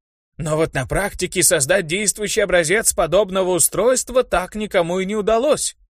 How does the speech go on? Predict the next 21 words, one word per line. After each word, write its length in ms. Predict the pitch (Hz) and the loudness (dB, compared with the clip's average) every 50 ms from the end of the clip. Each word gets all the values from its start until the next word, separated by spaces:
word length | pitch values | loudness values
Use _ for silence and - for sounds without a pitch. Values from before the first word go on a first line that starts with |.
| _ _ _ _ _ _ _ _ | _ _ _ _ _ _ _ _
А 140 | 196 208 | 0 2
ведь 220 | 214 233 233 - 214 | 2 2 0 2 2
раса, 560 | 202 185 175 185 220 202 - - - 254 254 | 4 4 4 4 4 4 4 4 4 2 2
первая 560 | - - 170 156 156 160 160 156 165 160 151 | 2 2 2 2 2 2 4 4 4 4 6
освоившая 680 | 139 - - 127 131 147 160 165 143 - - 165 156 | 4 4 2 2 2 2 2 0 -2 -2 0 0 0
данную 360 | 147 147 147 147 143 139 143 131 | 2 2 0 0 0 -4 -6 -4
технологию, 720 | - 156 143 - 160 147 135 139 170 185 170 190 190 180 | -6 -6 -6 -4 -4 -2 0 0 -2 -2 0 0 0 0
станет 440 | 165 - 175 180 196 208 214 185 175 | 2 0 0 -2 0 -2 -4 -4 -4
доминировать 840 | 180 226 226 226 233 226 202 180 196 233 262 254 254 262 262 - - | -4 -4 -2 -2 -2 -2 -2 -2 0 0 2 4 4 4 4 0 -2
в 60 | - | -2
космосе. 680 | - 320 285 240 - - 208 190 180 - - 139 107 - _ _ _ _ _ _ _ _ _ _ _ _ - | 0 2 2 2 0 -2 -4 -2 -2 0 0 -2 -4 -10 _ _ _ _ _ _ _ _ _ _ _ _ -4
А 120 | 214 208 | -2 0
еще 560 | 208 208 185 - - - - 247 262 240 202 | 0 0 0 -2 -2 -2 0 2 4 4 4
одна 280 | 151 131 117 127 139 131 | 4 2 0 -4 -2 -2
сложность». 840 | - - - 151 139 135 135 131 120 131 143 151 143 - - - - _ _ _ _ _ _ _ _ _ | 0 0 0 2 2 2 2 2 0 -6 -6 -4 -4 -4 -6 -8 -12 _ _ _ _ _ _ _ _ _
Снова 440 | - - - 190 180 156 139 131 117 | -8 -6 -4 -2 -2 0 2 0 0
включилась 540 | - - 139 131 - - 143 127 120 110 | 0 -2 -2 -2 0 0 0 0 0 -2
в 40 | 104 | -2
беседу 380 | 110 127 123 - 202 196 175 160 | -2 -2 0 0 0 0 0 0
Великая 400 | 143 139 143 143 131 - 143 131 | 0 0 -2 -2 -2 -2 -2 0
Проповедница. 800 | - 135 127 147 139 131 120 107 87 90 87 - - 87 - | -2 -2 -2 -2 -2 -2 -2 -4 -4 -6 -6 -4 -6 -6 -8